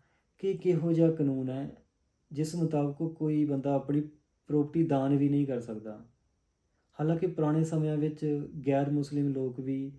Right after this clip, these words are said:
ਵਕਫ ਬੋਰਡ ਨੂੰ ਆਪਣੀ ਪ੍ਰਾਪਰਟੀ, ਆਪਣੀ ਜਾਇਦਾਦ ਦਾਨ ਕਰਦੇ ਰਹੇ ਆ, ਪਰੰਤੂ ਹੁਣ ਦਾਨ ਕਰਨ ਦੀ ਆਜ਼ਾਦੀ ਵੀ ਖੋਹ ਲਈ ਗਈ ਹੈ।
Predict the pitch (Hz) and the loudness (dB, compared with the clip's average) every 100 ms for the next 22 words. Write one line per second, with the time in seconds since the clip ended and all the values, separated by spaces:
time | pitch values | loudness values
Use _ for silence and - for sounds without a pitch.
0 | - _ _ _ _ _ _ - 127 135 | -20 _ _ _ _ _ _ -8 -4 0
1 | 151 135 135 135 139 135 123 135 131 131 | 0 2 0 2 0 0 -2 -4 -4 -4
2 | 127 120 - 131 135 127 131 123 120 117 | -6 -6 -6 -6 -6 -6 -8 -4 -4 -2
3 | 120 120 120 - - 123 135 135 131 131 | -2 -4 -6 -12 -16 -8 -4 -2 -2 -2
4 | 120 123 123 131 127 131 143 - _ _ | -2 -2 -2 -4 -6 -10 -14 -20 _ _
5 | _ _ _ _ 180 180 180 196 165 175 | _ _ _ _ -2 -2 0 0 0 0
6 | 175 165 - _ _ _ _ _ 127 139 | -2 -6 -8 _ _ _ _ _ -4 0
7 | 147 160 160 160 156 147 156 160 135 139 | 2 2 2 2 2 2 0 -2 -2 -2
8 | 123 143 135 139 127 135 131 110 107 104 | 0 0 0 -2 -2 -2 0 -2 -4 -8
9 | 107 110 | -16 -20